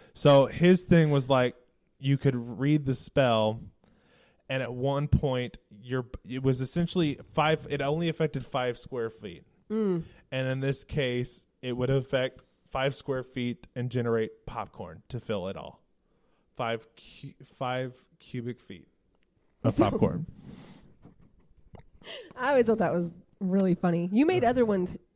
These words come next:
Speaker 2: like, other ones like, like that. They're not necessarily harmful, but they're not necessarily useful.
Speaker 1: No, there was one that would, like, f-, the person who read it would be
Speaker 2: Oh.
Speaker 1: trapped in the earth.
Speaker 2: Remember, you did the garage sale one. We, when we went, we were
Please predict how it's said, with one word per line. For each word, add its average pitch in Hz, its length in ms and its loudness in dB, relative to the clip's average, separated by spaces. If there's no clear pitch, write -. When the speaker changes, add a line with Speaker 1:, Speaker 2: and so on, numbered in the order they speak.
Speaker 2:
like, 208 180 0
other 233 220 8
ones 208 280 4
like, 185 260 0
like 180 300 0
that. 165 200 -2
They're 214 140 4
not 254 260 -4
necessarily 196 720 0
harmful, 233 760 -4
but - 100 -2
they're 392 80 0
not 427 160 2
necessarily 226 640 2
useful. 240 680 6
Speaker 1:
No, 151 320 4
there 160 160 8
was 170 140 4
one 190 240 0
that 175 140 0
would, 139 140 -2
like, 123 220 -4
f-, 120 180 -20
the 139 100 -8
person 160 460 -6
who 135 300 -6
read 123 280 0
it 104 320 -8
would 113 400 -6
be - 100 -2
Speaker 2:
Oh. 254 280 -2
Speaker 1:
trapped 139 360 0
in 123 100 -4
the 110 100 -6
earth. - 200 -4
Speaker 2:
Remember, 294 240 2
you 262 160 0
did 302 160 -6
the 277 80 -4
garage 220 420 -2
sale 175 360 0
one. 131 220 -6
We, 214 120 2
when 233 160 2
we 254 80 2
went, 240 360 -2
we 220 180 0
were 202 480 2